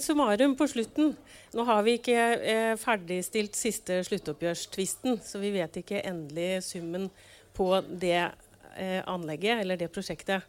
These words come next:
Det er for øvrig ikke med en utenlandsk entreprenør. Men, eh,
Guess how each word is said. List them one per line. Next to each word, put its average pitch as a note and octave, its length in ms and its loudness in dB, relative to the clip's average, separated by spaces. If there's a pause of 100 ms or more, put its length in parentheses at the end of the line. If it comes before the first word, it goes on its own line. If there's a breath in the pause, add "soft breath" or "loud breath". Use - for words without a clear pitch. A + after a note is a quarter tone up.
(340 soft breath)
Det F#3 80 -4
er F#3 80 -2
for G3+ 80 -2
øvrig F3+ 300 0
ikke F#3+ 260 -6
med F3 120 0
en F#3 120 0
utenlandsk F3+ 400 -4
entreprenør. F#3 480 0 (600 loud breath)
Men, A#3+ 340 6 (640 loud breath)
eh, A3+ 500 4